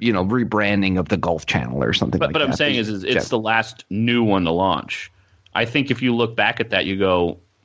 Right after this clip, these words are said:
Speaker 2: "Hmm, maybe they should have been a digital platform." I, and I don't know, I don't know the money and economics. I do understand what they spent on Lucha because you just look at it on the screen. It looks amazing. I'd love that show. But at the cost,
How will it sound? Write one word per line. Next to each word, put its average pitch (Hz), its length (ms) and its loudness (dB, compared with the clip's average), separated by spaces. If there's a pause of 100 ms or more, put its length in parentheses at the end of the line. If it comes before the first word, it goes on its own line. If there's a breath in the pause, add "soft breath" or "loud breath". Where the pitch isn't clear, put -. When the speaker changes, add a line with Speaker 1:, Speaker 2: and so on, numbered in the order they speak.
Speaker 2:
"Hmm, 107 360 0
maybe 135 200 2
they 233 120 0
should 190 180 -2
have 127 60 0
been 117 100 2
a 95 60 0
digital 90 400 0
platform." 76 680 -8
I, 135 140 2
and 123 220 2
I 131 80 2
don't 131 100 0
know, 117 160 2
I 117 120 2
don't 123 140 0
know 107 120 2
the 107 100 0
money 104 320 2
and 101 80 2
economics. 95 640 0 (300 loud breath)
I 135 140 0
do 139 180 2
understand 107 520 0
what 95 140 0
they 82 140 -2
spent 95 320 -2
on 139 120 2
Lucha 92 380 0
because 95 240 0
you 92 80 0
just 95 160 0
look 85 240 0
at 90 80 0
it 80 60 -2
on 82 100 2
the 73 80 0
screen. - 520 -2 (360 soft breath)
It 139 80 -2
looks 147 220 0
amazing. - 480 -2 (180)
I'd - 220 -2
love 165 160 -2
that 85 200 -2
show. - 340 -6 (420 soft breath)
But 113 100 0
at 113 80 -2
the - 80 0
cost, - 600 0